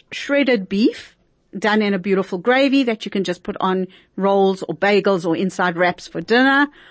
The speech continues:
or you can, sli-, if you cook it, you slice it finely into cold meats for cold meat sandwiches. It's easy to put together.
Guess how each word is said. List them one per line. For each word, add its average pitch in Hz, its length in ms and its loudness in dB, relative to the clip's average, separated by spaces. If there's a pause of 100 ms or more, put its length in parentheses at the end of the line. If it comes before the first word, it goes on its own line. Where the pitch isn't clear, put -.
(320)
or 311 360 4
you 254 180 2
can, 254 240 -2
sli-, 254 340 -6
if 220 180 -4
you 220 100 -4
cook 220 240 -6
it, 208 200 -8
you 214 160 -6
slice 220 440 -4
it 190 100 -8
finely 277 680 4 (400)
into 226 440 0
cold 180 360 -2
meats 180 380 -4 (200)
for 214 140 -4
cold 175 240 -2
meat 180 180 -2
sandwiches. 185 800 -2 (480)
It's - 200 -10
easy 320 340 4
to 269 100 -8
put 240 200 -4
together. 180 500 -2